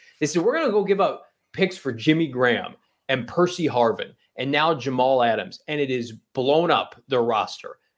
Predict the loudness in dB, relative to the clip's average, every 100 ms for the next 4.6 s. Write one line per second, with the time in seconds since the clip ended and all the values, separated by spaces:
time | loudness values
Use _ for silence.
0 | -4 0 2 2 2 2 2 0 -4 -2
1 | 0 -2 -6 -8 -8 -10 -12 -4 0 2
2 | 2 2 2 2 0 0 2 2 0 -2
3 | -2 0 0 -2 -8 0 -2 0 0 0
4 | -2 -10 _ _ -4